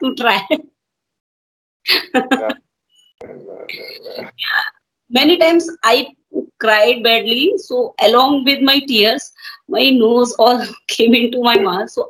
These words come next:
Speaker 1: I tried that time. Not, uh, purposely I do this. So you,
Speaker 2: Yeah.
Speaker 1: I think you also taste when you are crying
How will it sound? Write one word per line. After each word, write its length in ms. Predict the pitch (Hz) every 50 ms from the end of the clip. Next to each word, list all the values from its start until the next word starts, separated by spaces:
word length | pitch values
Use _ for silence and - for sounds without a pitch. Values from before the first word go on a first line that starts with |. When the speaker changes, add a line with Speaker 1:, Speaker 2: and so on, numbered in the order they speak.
| -
Speaker 1:
I 340 | - - - _ _ - 254 262 -
tried 320 | - 208 208 233 226 202 180
that 160 | 208 220 214 -
time. 200 | 165 147 147 180 180 - - - - - - _
Not, 360 | 202 220 240 254 269 269 - 254
uh, 320 | 254 247 233 220 202 - - - _ _ _ _ -
purposely 600 | 240 226 240 233 - 262 262 - - - 269 262
I 160 | 233 240 240
do 200 | 220 196 220 208 185
this. 340 | 202 262 392 - - - _ _ _ _ _ _ _ -
So 140 | 277 277 285
you, 280 | 269 233 247 269 - -
Speaker 2:
Yeah. 140 | - - -
Speaker 1:
I 180 | - 277 277 - -
think 240 | 330 381 381 - - - - - -
you 160 | 269 277 277
also 480 | 269 262 247 247 247 - - 254 247 254 - _ _ _ _ _ _ -
taste 400 | 220 214 233 240 240 - - -
when 220 | 196 190 208 208 214
you 140 | 220 214 214
are 140 | 208 214 214 - _ -
crying 500 | 190 196 190 190 196 208 208 208 214